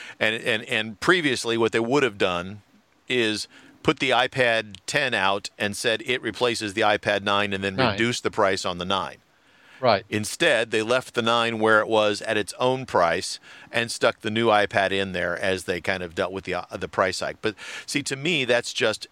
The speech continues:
Speaker 1: a, a way of them dealing with the fact that, that we're seeing inflation everywhere. And so,
Speaker 2: Right.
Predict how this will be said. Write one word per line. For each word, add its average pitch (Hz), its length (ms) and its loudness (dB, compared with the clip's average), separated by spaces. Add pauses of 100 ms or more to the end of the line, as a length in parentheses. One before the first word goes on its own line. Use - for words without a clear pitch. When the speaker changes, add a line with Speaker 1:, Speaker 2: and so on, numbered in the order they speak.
Speaker 1:
a, 104 800 -2
a 95 60 -8 (300)
way 120 400 2
of 113 220 0
them 101 220 0
dealing 107 320 0
with 98 100 -4
the - 100 -8
fact 101 360 0
that, 98 100 -2 (160)
that 107 140 -2
we're 101 80 -6
seeing 104 260 -6
inflation 92 680 -6 (280)
everywhere. 95 500 -2 (560)
And 101 260 0
so, 90 400 0
Speaker 2:
Right. 113 320 4